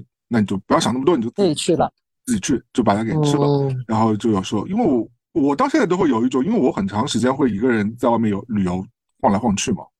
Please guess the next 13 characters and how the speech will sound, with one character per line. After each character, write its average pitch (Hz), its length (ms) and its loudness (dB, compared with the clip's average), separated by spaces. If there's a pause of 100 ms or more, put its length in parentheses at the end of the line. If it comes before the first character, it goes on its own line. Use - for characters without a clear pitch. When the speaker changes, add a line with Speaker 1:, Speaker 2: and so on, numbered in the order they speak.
Speaker 1:
<laughs> - 280 -12
所 160 140 2
以 147 140 2
就 170 120 -2
是 165 160 0 (360)
有 170 140 2
时 160 60 2
候 214 120 2
你 139 260 -2
去 - 260 -2
到 165 220 2
一 156 80 0
些 160 420 0